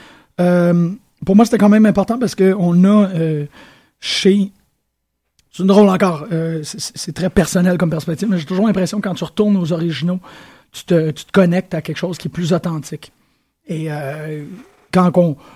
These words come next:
on regarde le legs d'influence, puis on dit, « Ah, lui, il, il me fait penser à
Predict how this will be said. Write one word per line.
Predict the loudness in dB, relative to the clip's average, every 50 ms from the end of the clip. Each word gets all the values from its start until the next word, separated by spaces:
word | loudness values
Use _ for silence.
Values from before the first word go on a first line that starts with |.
| _ _ -2
on | 0 0
regarde | 2 2 2 2 2 2 2
le | 2 2 2
legs | 0 0 -2 -2
d'influence, | -2 -2 -2 -2 -4 -6 -4 -4 -4 -4 -6 -6
puis | -6 -8
on | -8 -6
dit, « | -6 -2 -2 -2
Ah, | 0 -2 -2 -4
lui, | -4 -2 -2 -2 -2 -2 -6 -8 _ -20 -20 -20 _ _ _
il, | -8 -8 -6 -6 -8 -10 -12 -14 _ _ _ _ _ _ _
il | -2 -2
me | -2
fait | -2 -4 -4
penser | -4 -6 -6 -6 -6 -4 -4 -4 -4 -4
à | -6 -10 -14